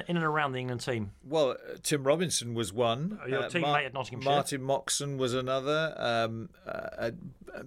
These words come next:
Speaker 2: Bill Athley was on the scene. He'd played, but it, w-, you know,
Speaker 1: Mm-hmm.
Speaker 2: wasn't really. Graham Gooch, of course, was, uh, in and around the setup. Wilf Slag was another one who was
Speaker 1: Bless
Speaker 2: who was
Speaker 1: him,
Speaker 2: being,
Speaker 1: yeah.
Speaker 2: uh,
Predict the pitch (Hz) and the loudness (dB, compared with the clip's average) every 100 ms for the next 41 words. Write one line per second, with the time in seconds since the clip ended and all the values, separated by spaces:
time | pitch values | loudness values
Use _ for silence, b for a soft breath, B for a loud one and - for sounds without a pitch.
0 | - 165 175 156 165 151 151 160 151 - | -2 2 2 0 0 0 0 0 0 2
1 | 160 160 139 - 151 147 151 147 139 135 | 2 2 0 0 0 2 2 0 -2 0
2 | - - 143 - 147 127 127 120 135 135 | -2 -6 -10 -6 0 2 4 2 2 0
3 | 135 98 139 127 104 151 156 - 110 139 | 0 2 2 2 0 0 0 -4 -4 0
4 | 123 113 120 117 - - 117 117 - 127 | 0 0 -2 -2 0 0 0 0 0 -4
5 | 123 120 123 123 127 117 117 117 117 - | -4 -2 0 0 0 -2 -2 -2 -4 -4
6 | - 127 143 - 131 139 - - 165 151 | 0 0 0 2 2 2 0 0 2 2
7 | 98 - B B B B - 113 123 143 | -2 -6 B B B B -4 -2 0 0
8 | 170 139 113 117 120 113 95 - B B | 2 2 2 0 2 2 0 -4 B B
9 | B B 131 127 131 107 127 123 113 - | B B 0 2 2 2 0 0 -4 -6
10 | - 117 113 113 | -2 2 2 0